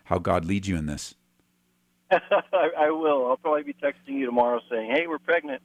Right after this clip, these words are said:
Speaker 2: <laughs>
Speaker 1: <laughs> And y-, if you, if you want an article to read together, s-, email me, and I can just, uh, I can an-, answer it right at the end of the show, uh, and give you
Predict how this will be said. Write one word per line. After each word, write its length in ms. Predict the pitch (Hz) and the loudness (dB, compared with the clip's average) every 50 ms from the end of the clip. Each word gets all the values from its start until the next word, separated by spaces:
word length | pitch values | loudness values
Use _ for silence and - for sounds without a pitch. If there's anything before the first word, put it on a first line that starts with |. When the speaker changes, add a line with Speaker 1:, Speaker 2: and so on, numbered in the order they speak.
| _ - - - _ _ - | _ -20 -20 -20 _ _ -2
Speaker 2:
<laughs> 0 | |
Speaker 1:
<laughs> 1300 | 202 - - - - - 180 160 - - 185 - - - - - - 151 - - _ - - 151 120 - | -2 0 0 -2 0 4 4 4 4 4 2 2 2 -2 -6 -6 -8 -10 -10 -12 _ -18 -16 -14 -12 -4
And 260 | - 110 110 110 98 - - - - _ | -2 0 0 0 0 -2 -8 -20 -14 _
y-, 200 | - - 113 113 - | 4 6 6 6 6
if 200 | 120 117 - - | 4 4 4 6
you, 200 | 120 123 127 - | 6 8 8 6
if 200 | - 120 - - | 4 2 4 4
you 80 | 117 107 | 4 6
want 260 | 107 123 135 147 147 | 6 8 8 8 8
an 160 | 120 107 - - | 6 6 4 6
article 540 | 104 123 143 147 139 - 107 95 92 95 | 8 8 8 8 6 4 4 4 4 4
to 340 | - - - 104 95 87 90 | 2 0 2 2 2 2 4
read 240 | 90 98 117 135 131 | 4 4 4 4 4
together, 480 | - 113 82 85 85 78 85 85 87 - - - | 2 0 2 2 2 2 2 2 2 0 -2 -6
s-, 160 | - - - - - | -12 -14 -10 -4 0
email 380 | 107 110 127 123 117 101 90 | 2 4 6 6 6 4 4
me, 280 | 82 85 85 85 85 - | 4 2 2 2 0 -2
and 160 | - 80 80 80 | -2 -4 -4 -2
I 100 | 85 85 | -2 -2
can 180 | - 90 87 | -2 -2 -2
just, 220 | 78 78 - - - _ - - - | -2 -4 -6 -8 -12 _ -16 -10 -8
uh, 120 | 76 78 - | -6 -6 -6
I 80 | 82 | -6
can 180 | 85 - 95 92 | -6 -4 -2 -2
an-, 160 | 90 87 90 - | -2 -2 -4 -4
answer 320 | - 90 92 87 - - | -4 -4 -4 -2 -2 -2
it 20 | 80 | 0
right 240 | 80 85 - - - | 0 -2 -4 -4 -8
at 100 | 90 - | -8 -6
the 120 | 90 87 | -4 -4
end 100 | 85 85 | -2 -2
of 60 | 80 | -2
the 40 | - | -4
show, 320 | - - - 87 82 80 - - - - - - _ _ - - | -4 -2 0 0 0 -2 -4 -8 -18 -20 -20 -20 _ _ -16 -10
uh, 240 | - 73 76 78 - - | -8 -6 -6 -6 -6 -4
and 160 | - 85 80 | -4 -4 -4
give 180 | 71 85 85 76 | -2 -2 -2 -2
you 300 | 82 80 78 78 76 | 0 0 0 0 -2